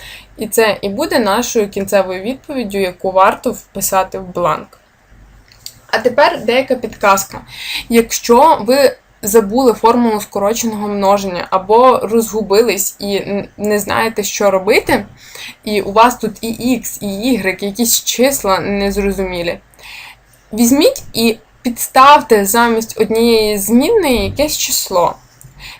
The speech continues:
І така маленька підказка. Ну, звісно, якщо ви підставите мільйон,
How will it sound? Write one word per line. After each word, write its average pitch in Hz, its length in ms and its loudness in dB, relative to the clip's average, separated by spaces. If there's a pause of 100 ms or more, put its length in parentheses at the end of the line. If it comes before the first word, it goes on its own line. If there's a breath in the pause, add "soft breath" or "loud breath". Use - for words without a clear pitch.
(140)
І 208 320 -2
така 262 280 2
маленька 269 460 0
підказка. 233 680 0
Ну, 240 140 2
звісно, 285 360 0
якщо 247 400 2
ви 262 120 4
підставите 233 800 4
мільйон, 220 640 4